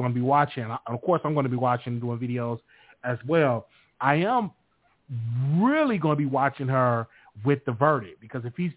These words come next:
guilty, then she gonna look like a damn fool 'cause she sat there and defended a criminal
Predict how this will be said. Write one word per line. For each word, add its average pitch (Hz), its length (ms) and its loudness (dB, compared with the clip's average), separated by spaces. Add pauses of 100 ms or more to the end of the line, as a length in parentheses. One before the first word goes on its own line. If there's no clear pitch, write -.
(220)
guilty, 170 520 -2 (220)
then 117 120 -6
she 165 140 -14
gonna 135 160 0
look 131 100 2
like 117 160 -2
a 117 40 -6
damn 113 380 -2
fool 151 340 4
'cause 120 180 -4
she 160 100 0
sat 127 220 -2
there 120 360 0
and 107 100 -8
defended 113 360 0
a 107 60 -2
criminal 104 520 -2